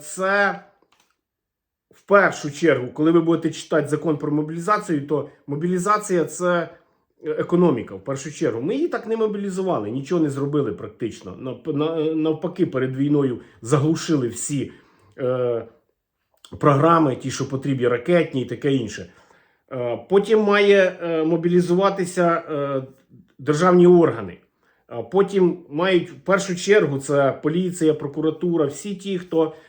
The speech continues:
має зброю, забезпечення, можливості, хто давав, е, присягу захищати народ, вони мають піти. А потім, потім, вже коли вже не вистачає цього всього, що,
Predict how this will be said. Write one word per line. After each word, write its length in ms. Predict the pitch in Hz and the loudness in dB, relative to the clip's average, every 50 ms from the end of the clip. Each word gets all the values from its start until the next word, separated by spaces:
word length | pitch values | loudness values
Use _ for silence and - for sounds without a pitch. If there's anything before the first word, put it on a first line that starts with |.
| _ _ | _ _
має 340 | - 143 165 165 156 147 135 | -4 -2 0 2 2 2 0
зброю, 460 | 131 135 131 156 180 185 180 170 156 | -2 -4 -2 0 2 4 4 4 2
забезпечення, 840 | 135 139 131 135 135 - - - 175 175 170 170 165 156 151 151 143 | 2 0 -2 -4 -6 -6 -2 0 0 0 0 -2 -4 -2 -2 -2 -2
можливості, 640 | 135 127 127 123 135 151 170 170 156 147 - - 147 135 | -2 -4 -6 -6 -2 -2 0 0 0 -2 -4 -6 -12 -12
хто 200 | - - - 127 | -12 -12 -12 -6
давав, 500 | 123 131 135 147 156 156 147 143 - - - _ _ _ _ _ _ - | -4 -2 0 2 2 2 0 -2 -6 -12 -20 _ _ _ _ _ _ -4
е, 120 | 123 117 | -4 -4
присягу 640 | - - 151 143 - - 175 180 185 175 160 160 151 | -2 -2 -2 -2 0 2 2 2 4 2 2 0 -2
захищати 840 | 143 147 - - 143 - - - 165 156 147 151 156 143 143 143 143 | -2 -4 -6 -8 -8 -8 -4 0 0 0 0 0 0 0 0 -2 -2
народ, 460 | 147 143 147 147 151 151 139 139 139 - - _ _ - | -4 -4 -2 0 2 2 0 0 -2 -8 -16 _ _ -6
вони 260 | - 135 175 202 202 | 0 2 4 6 6
мають 340 | 180 165 135 120 110 - - | 6 4 4 0 -2 -6 -10
піти. 340 | - 110 - - 98 87 - - _ _ _ _ _ _ | -14 -14 -12 -12 -12 -12 -14 -16 _ _ _ _ _ _
А 120 | - 160 | -2 -2
потім, 540 | 160 - 233 269 269 233 - 214 196 175 180 | -2 0 2 2 2 2 2 0 -2 -2 -2
потім, 480 | 185 226 240 240 220 - 185 175 160 151 | -2 2 4 4 4 4 4 0 0 0
вже 180 | 147 170 185 | 0 -2 -2
коли 300 | 175 - 165 170 185 196 | -2 0 2 4 4 4
вже 180 | 175 147 151 165 | 4 4 2 2
не 100 | 151 151 | 2 4
вистачає 760 | 156 156 151 - - 170 147 - - 185 165 156 143 135 120 120 | 4 2 2 0 -2 -4 -4 -2 0 2 2 2 2 0 -2 -4
цього 260 | - - 143 135 135 | -4 -6 -4 -4 -6
всього, 400 | 131 - - 147 131 117 110 104 | -6 -8 -6 -4 -4 -4 -4 -6
що, 380 | - - - 113 110 107 107 | -8 -12 -10 -8 -8 -8 -10